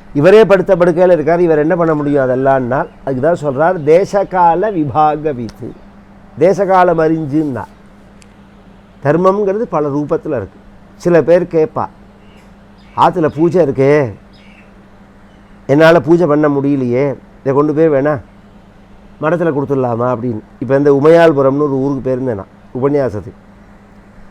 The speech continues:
அந்த ஊர்ல ஒரு தர்ம-, தர்மிஷ்டமான குடும்பம், பெரிய பணக்கார குடும்பம், நல்ல வாழ்ந்த குடும்பம். அவாத்துக்கு அழிச்சுன்னு போய் ஒரு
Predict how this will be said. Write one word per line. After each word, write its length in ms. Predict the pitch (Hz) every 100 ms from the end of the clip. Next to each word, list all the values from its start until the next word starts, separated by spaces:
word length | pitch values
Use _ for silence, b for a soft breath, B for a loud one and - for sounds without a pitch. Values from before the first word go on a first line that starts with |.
| - - - - - -
அந்த 180 | 170 185
ஊர்ல 200 | 202 214
ஒரு 160 | 185
தர்ம-, 500 | 139 156 180 180 175 - -
தர்மிஷ்டமான 840 | 139 175 170 165 170 170 175 185
குடும்பம், 420 | - 160 160 123 - - - - - - - - - - - - - -
பெரிய 480 | 101 120 143 196 240 - - - -
பணக்கார 480 | 147 175 185 170 147
குடும்பம், 480 | 135 135 156 214 - - - - -
நல்ல 280 | 127 170 185
வாழ்ந்த 1080 | 139 151 190 190 196 190 190 185 190 180
குடும்பம். 460 | 175 156 135 113 104 - - - - - - - - - - - - - - - - - - - - -
அவாத்துக்கு 420 | 143 185 202 214
அழிச்சுன்னு 180 | 190 180 -
போய் 260 | 185 160
ஒரு 480 | 233 240 180 156 151